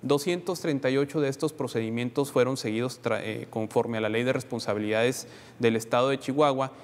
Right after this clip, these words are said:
y ya tenemos cincuenta y dos procedimientos que se han iniciado conforme a la Ley General de Responsabilidades Administrativas. Muy importante comentar y compartir que se han emitido ya doscientas dieciséis resoluciones,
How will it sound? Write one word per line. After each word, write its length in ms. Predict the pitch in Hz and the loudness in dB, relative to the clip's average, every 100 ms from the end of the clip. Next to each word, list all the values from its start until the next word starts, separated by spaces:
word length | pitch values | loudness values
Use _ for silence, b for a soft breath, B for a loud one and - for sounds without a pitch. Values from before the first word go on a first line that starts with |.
| B - | B -2
y 100 | 143 | 2
ya 180 | 147 | 2
tenemos 340 | 156 156 160 160 | 2 0 0 0
cincuenta 540 | 147 135 127 113 120 | -2 0 -2 0 0
y 20 | |
dos 180 | 120 127 | 2 0
procedimientos 760 | - 143 131 123 139 139 135 - | -2 0 0 2 0 0 -2 -4
que 100 | 113 | -4
se 160 | 120 | 0
han 160 | 113 120 | 0 0
iniciado 500 | 135 123 123 117 131 | 0 0 2 2 0
conforme 380 | 127 117 110 113 | -4 -2 -2 -2
a 60 | |
la 80 | 101 | -2
Ley 140 | 107 110 | -4 -2
General 360 | 123 107 104 | -4 -2 0
de 100 | 110 | 0
Responsabilidades 760 | 113 113 113 - 98 104 107 120 | -2 -4 -6 -4 -6 -4 -4 -2
Administrativas. 760 | 117 120 117 117 147 139 123 B B B B B 139 | -2 -4 -4 -4 0 0 -2 B B B B B 2
Muy 180 | 151 | 4
importante 880 | 180 170 139 143 147 147 165 160 - - | 4 2 2 2 -2 0 -2 -2 -6 -6
comentar 640 | 123 120 113 139 143 143 - | -2 -2 0 2 2 -4 -14
y 60 | |
compartir 680 | - 117 113 110 - 147 143 | -10 -8 -4 -6 -2 -4 -4
que 380 | - 120 113 110 | -8 -6 -6 -6
se 180 | - 123 | -4 -2
han 180 | 127 147 | 0 0
emitido 440 | 151 110 131 139 | -2 -4 -2 -2
ya 260 | 131 131 139 | 0 0 -2
doscientas 560 | 131 - 127 123 139 | -6 -6 -6 0 0
dieciséis 420 | 131 123 127 123 123 | 0 -4 -4 -2 -2
resoluciones, 920 | 135 139 113 104 135 135 120 123 | -2 -6 -8 -6 -2 0 -2 -6